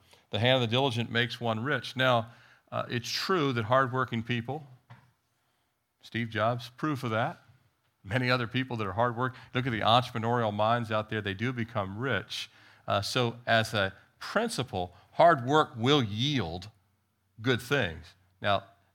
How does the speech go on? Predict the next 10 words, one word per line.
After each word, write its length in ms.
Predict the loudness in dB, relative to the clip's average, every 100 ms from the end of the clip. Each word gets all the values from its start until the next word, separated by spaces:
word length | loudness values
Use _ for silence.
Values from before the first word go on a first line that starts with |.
| -4
doesn't 260 | -2 0
mean 160 | 0 0
you 100 | 0
should 200 | -2 -2
fall 240 | 2 2
in 80 | 4
love 260 | 6 6 6
with 140 | -2
those 240 | -2 -4
riches. 500 | -8 -12 -12 -12 -14